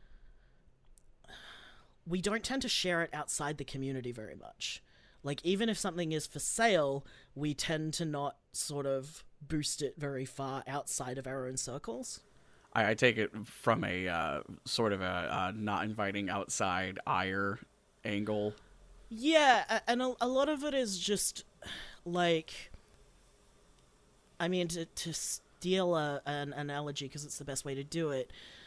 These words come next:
Speaker 1: just like the male gaze affects things, even things for women,
Speaker 2: Yeah.
Speaker 1: there's sort of a cis gaze that can affect things for trans people. So it's sort of,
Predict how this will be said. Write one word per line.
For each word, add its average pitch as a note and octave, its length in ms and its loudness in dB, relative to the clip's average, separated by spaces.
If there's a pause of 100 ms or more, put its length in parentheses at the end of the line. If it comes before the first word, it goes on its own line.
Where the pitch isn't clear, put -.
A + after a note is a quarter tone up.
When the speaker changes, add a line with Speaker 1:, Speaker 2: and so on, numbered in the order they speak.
(200)
Speaker 1:
just G3+ 220 0
like G#3+ 180 4
the F#3+ 80 0
male D#3 300 2
gaze D3+ 320 0
affects - 720 -4 (120)
things, C#3 680 -4 (320)
even D3+ 240 -4
things D3 260 -4
for C#3 280 -4
women, B2+ 540 -2 (420)
Speaker 2:
Yeah. G2+ 380 2
Speaker 1:
there's D#3+ 180 2
sort F#3+ 180 2
of D3+ 60 -2
a D3 60 0
cis - 360 2
gaze B2 440 -4
that C3 120 -10
can C3+ 140 -6
affect - 640 -6 (220)
things C3 220 -4
for - 120 -12
trans C3+ 360 -6
people. G#2+ 500 -8 (640)
So D#3+ 540 4
it's E3+ 200 -2
sort A#3+ 220 4
of, A#3 320 2